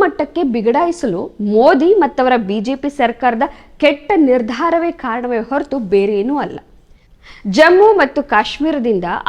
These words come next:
ಆರ್ಟಿಕಲ್ ತ್ರೀ ಸೆವೆಂಟಿಯನ್ನ ರದ್ದುಗೊಳಿಸಿದಾಗ ಮೋದಿ ಮಾತ್ರವೇ ಮಾಡಬಹುದಾದಂತಹ ಕೆಲಸ ಇದು ಅಂತೇಳಿ ಸುದ್ದಿ ಮಾಧ್ಯಮಗಳು ಹಾಡಿ ಹೊಗಳದ್ವು.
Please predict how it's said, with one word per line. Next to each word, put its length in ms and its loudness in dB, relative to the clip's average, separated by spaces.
ಆರ್ಟಿಕಲ್ 360 -4
ತ್ರೀ 200 -6
ಸೆವೆಂಟಿಯನ್ನ 580 -4
ರದ್ದುಗೊಳಿಸಿದಾಗ 800 -2
ಮೋದಿ 340 6
ಮಾತ್ರವೇ 500 2
ಮಾಡಬಹುದಾದಂತಹ 960 0
ಕೆಲಸ 360 2
ಇದು 260 0
ಅಂತೇಳಿ 340 -2
ಸುದ್ದಿ 340 0
ಮಾಧ್ಯಮಗಳು 460 -2
ಹಾಡಿ 560 2
ಹೊಗಳದ್ವು. 440 -4